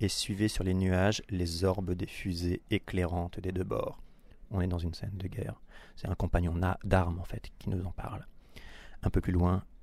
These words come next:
il dit : « Je l'ai suivi. Plus tard, j'ai pu penser ou croire des choses sur la prison et lui,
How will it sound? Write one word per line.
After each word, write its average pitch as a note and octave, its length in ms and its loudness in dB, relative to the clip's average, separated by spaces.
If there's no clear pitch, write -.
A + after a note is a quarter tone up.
il F2+ 180 0
dit : « F2 220 -2
Je F#2+ 140 8
l'ai G2+ 120 8
suivi. F2 380 0
Plus - 160 0
tard, F#2 320 2
j'ai E2 100 -2
pu - 140 -4
penser F#2 400 2
ou E2 220 0
croire G2 280 4
des F2 140 0
choses G2 340 4
sur - 140 -2
la E2+ 100 0
prison E2+ 380 0
et E2 80 2
lui, E2 240 -2